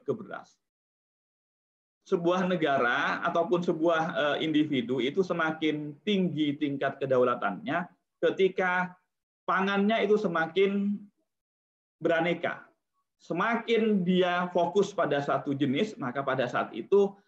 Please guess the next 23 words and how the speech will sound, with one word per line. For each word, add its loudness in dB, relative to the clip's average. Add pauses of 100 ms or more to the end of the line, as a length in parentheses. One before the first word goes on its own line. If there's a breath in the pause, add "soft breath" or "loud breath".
(200 loud breath)
ketergantungan 0
pada, 0
pada 0
jenis -4
komoditi -2
itu 4
makin -2
tinggi, 0
maka -4
pada 0
saat -4
itu 0 (240)
kita -4
sedang, -2 (480)
sedang -2 (320)
kedaulatan 2
semakin -2
rentan. -2 (500)
Oleh 0
karena 2
itu, 4 (720)
eh, 2
apa, -2